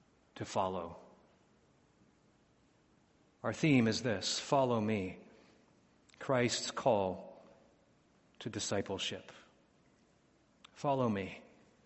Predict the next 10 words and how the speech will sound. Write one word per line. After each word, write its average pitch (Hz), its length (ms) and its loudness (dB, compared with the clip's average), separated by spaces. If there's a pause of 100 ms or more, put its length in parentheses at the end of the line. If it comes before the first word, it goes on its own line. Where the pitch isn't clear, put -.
(260)
Christ's 131 420 4
call 101 600 0 (760)
to 131 100 -4
discipleship. - 680 -4 (1700)
In 139 80 6
our 147 80 10
text 180 260 10
this 151 160 6
morning, 143 360 10
Matthew 131 600 10